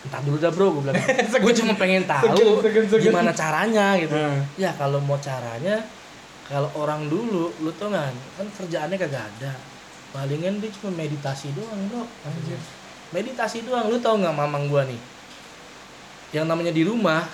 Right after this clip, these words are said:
Speaker 1: dia bisa duduk di depan meja dari pagi, subuh, sampai sore, dia di situ duduk tuh.
Speaker 2: Iya, meditasi.
Speaker 1: Nggak kemana-mana.
Speaker 2: Heeh.
Speaker 1: Ya duduk, entah dia ngopi, dia ngerokok. Ya udah di situ, dia nggak bergerak kemana-mana, di situ aja.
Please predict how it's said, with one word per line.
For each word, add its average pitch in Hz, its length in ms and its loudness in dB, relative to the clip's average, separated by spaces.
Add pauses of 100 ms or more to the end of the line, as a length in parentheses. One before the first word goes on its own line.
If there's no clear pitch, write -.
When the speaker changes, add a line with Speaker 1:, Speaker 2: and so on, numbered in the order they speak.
(360)
Speaker 1:
dia 180 260 4
bisa 196 360 4
duduk 165 420 0
di 165 80 0
depan 156 260 0
meja 143 580 0 (400)
dari 143 300 4
pagi, 143 640 -4
subuh, 147 540 -2 (640)
sampai 143 280 -2
sore, 156 340 0 (120)
dia 156 120 0
di 180 80 0
situ 196 280 -4
duduk 165 220 0
tuh. 135 160 -12 (800)
Speaker 2:
Iya, 135 140 -6
meditasi. 123 180 -6
Speaker 1:
Nggak 160 140 -2
kemana-mana. 160 380 0 (200)
Speaker 2:
Heeh. 120 240 -10 (420)
Speaker 1:
Ya 190 100 2
duduk, 254 260 2
entah 151 200 0
dia 135 200 -2
ngopi, 147 840 -8 (100)
dia 123 160 -4
ngerokok. 151 1000 -8 (1200)
Ya 240 120 -2
udah 415 160 4
di 403 80 2
situ, 440 260 2
dia 339 160 2
nggak 247 160 4
bergerak 208 280 2
kemana-mana, 285 500 2
di 196 80 0
situ 202 160 0
aja. 254 160 4